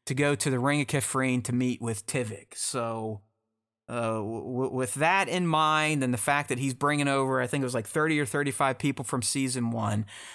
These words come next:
I was sitting here going, "All right, based on Rogue One and, and who Jyn interacts with and who Cassian interacts with and, and really what's going on with the Rebels," 'cause Tony did say a lot of season two is going to be leading the Rebel cells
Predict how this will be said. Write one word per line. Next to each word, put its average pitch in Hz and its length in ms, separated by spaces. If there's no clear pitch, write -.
I 175 120
was 170 100
sitting 202 260
here 175 140
going, 147 300
"All 196 100
right, 123 280
based 202 340
on 233 200
Rogue 185 300
One 104 380
and, 139 160
and 127 200
who 180 200
Jyn 170 380
interacts 143 560
with 135 240
and 113 120
who 143 140
Cassian 139 540
interacts 127 560
with 127 220
and, 120 120
and 123 200
really 160 200
what's 135 220
going 135 280
on 123 300
with 120 140
the 110 80
Rebels," 123 480
'cause 175 260
Tony 185 280
did 202 200
say 175 420
a 151 80
lot 156 240
of 175 300
season 170 400
two 233 300
is 139 120
going 151 280
to - 100
be 170 500
leading 208 720
the 165 180
Rebel 175 380
cells 139 720